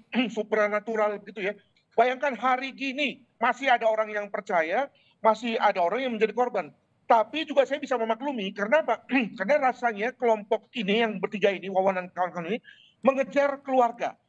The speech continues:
mengejar kalangan terdekat yang bisa dikatakan sebagai, eh, sebagai kerabat,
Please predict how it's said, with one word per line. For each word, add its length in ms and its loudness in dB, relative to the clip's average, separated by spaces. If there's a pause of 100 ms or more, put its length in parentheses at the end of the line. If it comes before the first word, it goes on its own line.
(120)
mengejar 540 0
kalangan 340 -2
terdekat 460 -2
yang 260 -2 (320)
bisa 160 0
dikatakan 320 -2
sebagai, 560 -2
eh, 400 -12
sebagai 400 -2
kerabat, 400 -2